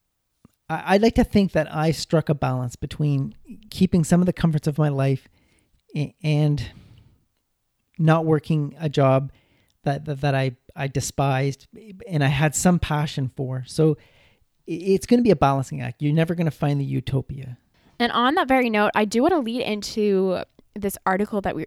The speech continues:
Speaker 2: are talking about today. And Joanna Ham kind of leads into a series of points by saying, "Financial success is not impossible for you.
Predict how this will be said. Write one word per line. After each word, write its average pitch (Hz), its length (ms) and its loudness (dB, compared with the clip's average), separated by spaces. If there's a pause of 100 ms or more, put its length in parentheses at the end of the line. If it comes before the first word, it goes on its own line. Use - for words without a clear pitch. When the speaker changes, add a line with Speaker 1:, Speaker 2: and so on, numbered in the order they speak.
Speaker 2:
are 180 280 0
talking - 400 -12
about 175 200 -8
today. 185 320 -4
And 196 180 -4 (260)
Joanna 320 260 0
Ham 262 260 -4
kind 226 180 -4
of 202 100 -10
leads 233 260 -6
into 220 480 -6
a 202 40 -4
series 247 420 -6
of 247 140 -8
points 226 400 -12
by 185 100 -6
saying, 180 460 -8 (420)
"Financial 254 380 -2
success - 640 -8
is 208 140 -12
not 202 180 -8
impossible 214 540 -8
for 175 260 -8
you. 185 220 -10